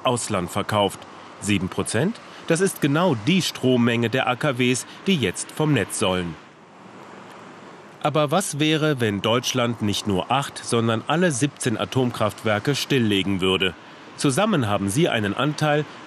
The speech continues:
von dreiundzwanzig Prozent an der deutschen Stromproduktion. Zu viel für einen sofortigen Ausstieg aus der Kernenergie. Technisch wäre der im Jahr zweitausendzwanzig möglich. Doch entscheidend ist der politische Wille.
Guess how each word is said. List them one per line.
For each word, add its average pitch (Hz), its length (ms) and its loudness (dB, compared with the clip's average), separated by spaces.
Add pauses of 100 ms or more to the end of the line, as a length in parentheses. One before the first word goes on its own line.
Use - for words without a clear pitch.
(100)
von 202 180 0
dreiundzwanzig 107 840 0
Prozent 151 520 0
an 107 140 -2
der 90 120 0
deutschen 95 440 0
Stromproduktion. 107 1000 0 (380)
Zu 214 180 0
viel 143 280 2
für 104 200 0
einen 98 220 -2
sofortigen 104 600 0
Ausstieg 104 520 0
aus 101 140 -4
der 101 100 -2
Kernenergie. 101 760 0 (600)
Technisch 151 580 0
wäre 98 240 0
der 110 380 0
im 156 160 2
Jahr 120 240 2
zweitausendzwanzig 113 1120 -2
möglich. 107 500 2 (320)
Doch 117 140 0
entscheidend 107 640 -2 (320)
ist - 180 -2
der 151 60 0
politische 139 640 0
Wille. 95 240 2